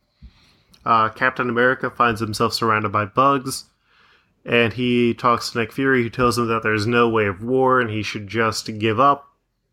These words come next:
But Cap refuses to do so because he doesn't believe that there will always be war. Wasp tries to find Giant Man, but keeps hearing different versions of Hank talking to her,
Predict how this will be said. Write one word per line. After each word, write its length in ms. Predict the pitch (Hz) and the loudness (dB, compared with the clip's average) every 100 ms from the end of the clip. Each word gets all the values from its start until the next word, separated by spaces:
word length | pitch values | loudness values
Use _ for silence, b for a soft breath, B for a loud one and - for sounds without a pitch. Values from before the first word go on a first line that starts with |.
| _ _ _ | _ _ _
But 320 | 110 127 123 - | 0 2 2 0
Cap 240 | 127 127 | 0 2
refuses 560 | 127 131 123 117 113 - | 0 2 2 2 0 -2
to 120 | 110 | -4
do 220 | 117 120 | 0 0
so 220 | - 120 | 2 2
because 400 | 113 110 117 107 | 2 0 -2 0
he 140 | 113 107 | -2 0
doesn't 360 | 113 107 107 | -2 -2 -4
believe 640 | 110 110 107 107 98 - - | -4 -2 -2 -4 -8 -10 -6
that 180 | 110 | -4
there 180 | 101 101 | -2 -2
will 100 | 104 | 0
always 420 | 123 120 110 107 | 0 2 2 0
be 160 | 92 98 | -2 -4
war. 500 | 107 135 139 135 - _ _ _ _ _ - _ _ _ _ _ _ _ b b _ | 0 2 2 2 -6 _ _ _ _ _ -20 _ _ _ _ _ _ _ b b _
Wasp 340 | 107 113 113 - | -2 0 0 0
tries 240 | 123 110 | 0 0
to 80 | 113 | 0
find 240 | 113 117 | -2 0
Giant 320 | 110 135 139 139 | 0 0 2 0
Man, 220 | 143 131 | 0 -2
but 100 | 123 | -2
keeps 280 | 151 139 - | -4 -4 -2
hearing 260 | 139 123 | -2 -2
different 280 | 135 131 120 | -4 -2 -2
versions 440 | 120 127 127 120 | -2 0 -2 -4
of 120 | 110 - | -4 -4
Hank 260 | 139 135 | -4 -4
talking 440 | - 160 165 151 131 | 0 2 2 -2 -2
to 200 | 147 135 | 0 2
her, 280 | 139 135 | 2 0